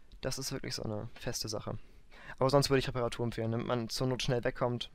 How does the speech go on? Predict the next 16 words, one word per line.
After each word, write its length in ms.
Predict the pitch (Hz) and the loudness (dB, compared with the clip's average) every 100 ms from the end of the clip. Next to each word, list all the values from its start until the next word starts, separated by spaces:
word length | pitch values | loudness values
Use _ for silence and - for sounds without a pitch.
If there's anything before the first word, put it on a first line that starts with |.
| - | -6
Ist 80 | - | -4
ein-, 180 | - - | -4 -4
also 160 | 123 | 2
man 220 | 127 127 | 4 6
macht 180 | 135 - | 6 4
mit 100 | 139 | 2
Reparatur 420 | 135 123 120 - | -2 0 0 0
nichts 200 | 117 - | -2 -4
falsch. 380 | - 113 - - - - - - | -6 -6 -4 -8 -12 -18 -16 -6
Was 140 | 127 127 | -4 0
ich 100 | 117 | 6
nicht 260 | 175 - | 6 4
empfehlen 360 | 151 - 139 131 | 0 2 2 4
würde, 200 | 127 120 | 0 0
wäre 160 | 113 | -2
Tarnung. 560 | 107 - 113 117 107 98 | -2 2 4 4 2 -2